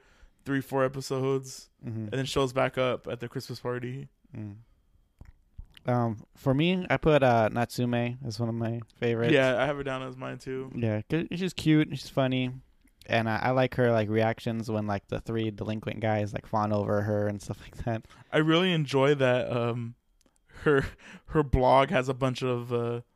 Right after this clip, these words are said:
Speaker 1: spelling errors on it.
Speaker 2: Oh, yeah.
Speaker 1: That's actually pretty, pretty f-, hilarious.
Speaker 2: I think there was a joke where, um,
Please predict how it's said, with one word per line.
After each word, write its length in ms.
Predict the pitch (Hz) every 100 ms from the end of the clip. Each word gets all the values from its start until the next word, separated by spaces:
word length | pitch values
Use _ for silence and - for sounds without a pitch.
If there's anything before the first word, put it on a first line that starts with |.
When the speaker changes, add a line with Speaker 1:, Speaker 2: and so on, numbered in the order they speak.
| _
Speaker 1:
spelling 460 | - - 143 135 139
errors 340 | 131 131 131
on 180 | 127 127
it. 220 | 131 131 -
Speaker 2:
Oh, 160 | 123 120
yeah. 400 | 110 107 107 107 _ -
Speaker 1:
That's 140 | 131 147
actually 180 | 135
pretty, 360 | 127 147 127 123 - -
pretty 160 | 135 123
f-, 100 | 117
hilarious. 880 | 123 127 127 123 123 131 139 - -
Speaker 2:
I 40 |
think 120 | 123 139
there 80 | 127
was 120 | 117
a 40 |
joke 380 | 104 117 117 -
where, 220 | 107 104
um, 440 | 101 98 92 95